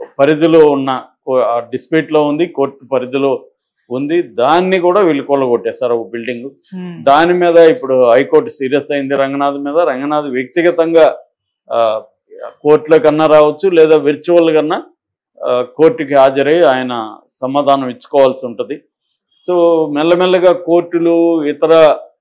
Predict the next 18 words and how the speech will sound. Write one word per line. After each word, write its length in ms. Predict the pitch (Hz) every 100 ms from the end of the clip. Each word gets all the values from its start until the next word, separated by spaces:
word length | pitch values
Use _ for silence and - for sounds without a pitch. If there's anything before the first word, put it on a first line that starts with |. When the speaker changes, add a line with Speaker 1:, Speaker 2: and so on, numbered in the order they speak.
| -
Speaker 1:
ఆ, 80 | 139 131 123 120 123
ఎన్హెచ్ఆర్సీ 720 | 135 143 151 147 151 143 -
లాంటి 580 | 139 139 131 131 127 - _ _ _ 120
రాజ్యాంగ 440 | 131 139 147 147
సంస్థలు 760 | 143 139 131 - 135 135 127 127
రంగంలో 380 | 123 139 139 139
దిగే 240 | 135 123
అవకాశం 460 | 123 127 131 - 123
ఉంది. 320 | 117 160 - _ -
Speaker 2:
ఓకే. 200 | 147 151 160
Speaker 1:
దానివల్ల 560 | 131 147 170 170 180 175
ఖచ్చితంగా 680 | 156 139 - 160 151 160
రేవంత్ 400 | 139 139 147 147
రెడ్డికి 280 | 131 127 120
ప్రాబ్లం 340 | - 120 123
అవుతుంది. 460 | 131 127 131 156 226
అన్నిటికంటే 540 | 139 156 165 175 180
కూడా 320 | 175 180 180